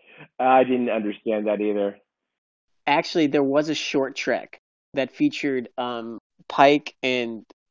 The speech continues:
Speaker 2: Spock, and the Enterprise had this very elaborate, uh,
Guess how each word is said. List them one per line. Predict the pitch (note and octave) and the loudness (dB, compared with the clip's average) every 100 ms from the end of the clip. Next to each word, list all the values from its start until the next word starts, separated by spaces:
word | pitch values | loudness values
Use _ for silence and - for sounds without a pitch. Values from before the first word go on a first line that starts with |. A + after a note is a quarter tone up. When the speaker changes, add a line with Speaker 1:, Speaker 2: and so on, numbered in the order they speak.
| - | -16
Speaker 2:
Spock, | - - A#2+ A2+ D#3+ - _ _ _ _ _ _ _ - | -14 0 4 4 2 -2 _ _ _ _ _ _ _ 0
and | C#3+ B2+ | 2 2
the | C3+ | 2
Enterprise | D#3+ E3+ - D3+ C3 B2 A#2+ | 2 2 -2 4 4 4 0
had | C#3 B2+ | -2 -2
this | B2+ B2 - - _ _ _ _ A#2+ | 0 -4 -6 -16 _ _ _ _ -16
very | A#2 C#3 F3 E3+ D3+ C3+ - | -2 4 6 6 2 -2 -4
elaborate, | C3 B2 B2+ C#3 C3+ B2 A#2 - - _ _ _ _ _ _ - | -4 0 2 2 2 -2 -2 -16 -20 _ _ _ _ _ _ -2
uh, | A#2+ A#2 G#2+ F2+ C#2 G#1 | 0 2 0 -4 -6 -8